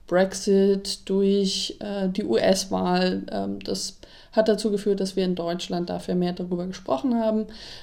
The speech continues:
Ähm, auch weil zweitausendsechzehn eben eine Bundestagswahl bevorstand, die dann zweitausendsiebzehn stattgefunden hat. Und trotzdem gab es auch in Deutschland Desinformation, also absichtlich gestreute Falschmeldungen,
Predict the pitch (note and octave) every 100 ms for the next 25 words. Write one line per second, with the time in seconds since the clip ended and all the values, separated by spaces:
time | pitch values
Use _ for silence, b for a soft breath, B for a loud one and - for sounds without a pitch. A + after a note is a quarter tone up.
0 | B G3 F#3+ - F#3+ G3+ A3 - F#3+ F#3+
1 | F#3+ F#3+ G3 F#3+ G3 F#3+ F#3+ - F#3+ -
2 | F#3+ F#3+ F#3 F3+ A3+ C#4 C#4+ G#3 G#3 -
3 | G3 G3 G3+ F#3+ G3+ G3 - F#3 F#3 F#3
4 | - G3 F#3 F3+ F#3 F#3 F#3 F#3 F3 F3
5 | A3 - F#3+ F#3 F#3 F#3+ F#3+ F#3 F3+ F#3
6 | F3+ F3+ B B B B B B - -
7 | G3 G3+ G3 G3 F#3+ - - - - -
8 | - - - A#3+ - B3 B3 A#3+ G#3 F#3+
9 | - - G3 G3 F#3 G3 A#3 C#4+ F#3 E3+
10 | - - - F3+ - F#3 F3+ F3 E3+ F3
11 | E3+ F3 F3+ F3 E3+ - F3+ - F3+ -
12 | F#3 F3+ F3 - F3+ F#3+ G3+ G3 F3 F3
13 | F3 E3+ E3+ E3+ E3+ F3